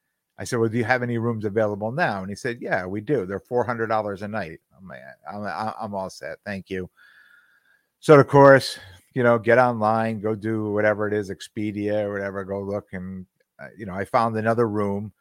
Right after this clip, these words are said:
reasonably priced. I booked the room, but then I went back to the, it was interesting 'cause I went back to the hotel, to the, the, the, the website that I was booking this from, that it was the,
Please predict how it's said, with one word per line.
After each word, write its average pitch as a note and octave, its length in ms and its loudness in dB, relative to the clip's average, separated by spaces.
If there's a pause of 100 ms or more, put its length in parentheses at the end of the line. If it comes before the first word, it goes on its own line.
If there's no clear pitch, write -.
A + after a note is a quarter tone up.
(260)
reasonably A2+ 540 0
priced. F#2+ 640 -8 (640)
I G#2+ 60 -2
booked - 300 4
the C#3 80 4
room, A2+ 320 2
but B2+ 120 -4
then C#3 120 2
I C3 100 2
went D#3 240 -2
back E3+ 280 -6
to C3 120 -4
the, A2 400 0
it A2+ 60 -6
was A#2 160 -6
interesting C#3 420 -6
'cause G#2 100 -10
I A2+ 60 2
went B2 180 -2
back C3+ 220 -2
to B2+ 80 -10
the A2+ 80 -4
hotel, A2 600 -2
to A#2+ 160 -4
the, G2+ 460 -4
the, G2+ 300 -10
the, G2+ 260 -10 (260)
the G#2+ 100 -6
website G#2 640 -2 (320)
that G2 140 -6
I G2 80 -6
was F#2+ 160 -8
booking G#2 420 -8
this F2+ 180 -10
from, F2 440 -10 (440)
that F#2+ 380 0
it A2+ 160 -8
was G#2+ 220 -6
the, G2+ 320 -4